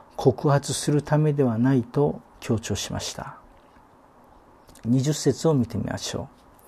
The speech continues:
「このようなわけで、私はあなた方に会ってお話ししようと思い、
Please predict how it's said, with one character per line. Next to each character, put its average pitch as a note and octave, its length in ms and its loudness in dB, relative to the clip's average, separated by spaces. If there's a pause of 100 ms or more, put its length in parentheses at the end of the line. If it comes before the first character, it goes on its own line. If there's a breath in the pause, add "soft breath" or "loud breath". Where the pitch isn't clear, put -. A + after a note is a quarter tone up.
(420 loud breath)
「こ - 140 4
の F3+ 80 10
よ F#3 100 8
う - 20 8
な D3 120 6
わ A#2 120 2
け A#2 160 0
で、 G2+ 260 0 (260 loud breath)
私 C3+ 400 2
は C3 120 4
あ C3 40 4
な C#3+ 120 4
た D3 140 4
方 C#3+ 220 2
に B2+ 140 2
会 B2+ 120 4
っ - 20 -8
て C#3 300 4
お - 120 6
話 D3+ 300 4
し - 40 -4
し - 160 0
よ C#3 80 8
う C3+ 40 0
と - 160 0
思 A#2+ 220 4
い、 - 120 -2